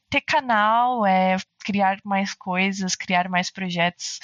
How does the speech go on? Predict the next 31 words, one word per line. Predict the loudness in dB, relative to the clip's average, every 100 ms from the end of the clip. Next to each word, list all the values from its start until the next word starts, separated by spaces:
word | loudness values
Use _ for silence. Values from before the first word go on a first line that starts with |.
| -10 -12 -14 -8
sabe? | -4 -4 -4
Passar | -6 -2 -2
mais | 2 2 2 -2
o |
conhecimento, | -2 -2 0 0 -2 -4
porque | -10 -8 -2
eu, |
eu | -2 0 -4
sinto | -4 -8 -10
que | -12
o |
Instagram | -8 -4 -2 0
é | 0
muito | -2 -6 -8 -10 -8 -6
limitado, | -6 -6 -4 0 0 0 0
né? | 0
A | 0 -4
gente | -10 -8
tem | -4 -4 -6 -10 -14
um | -8
minuto | -6 -4 -6 -8 -12 -12 -14 -4
e | -2
tem | 0 0
que | 2 0
desata-, | 0 -2 2 0 _ -12 -12 -14
desatar | -10 -2 -2 -2 -4 -4
a |
falar | -4 0 4 4 2
em | 0
um | -10 -10
minuto, | -8 -4 -4 -4 -8